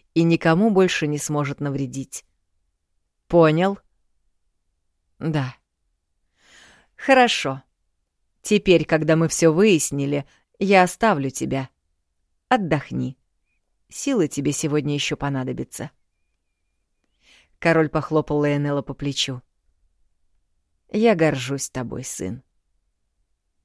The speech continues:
Принц проследил, как отец скрывается за дверью,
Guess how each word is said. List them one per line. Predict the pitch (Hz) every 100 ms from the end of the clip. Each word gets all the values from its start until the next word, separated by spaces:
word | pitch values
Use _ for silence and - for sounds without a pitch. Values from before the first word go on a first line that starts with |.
| _ _ _ _ _ _ _ _ _ _ _ _ _ _ _
Принц | - 170 165 -
проследил, | 156 151 - 151 143 170
как | 160 143
отец | 147 - 151 -
скрывается | - 151 143 143 143 143
за | 143 135
дверью, | 131 160 143 135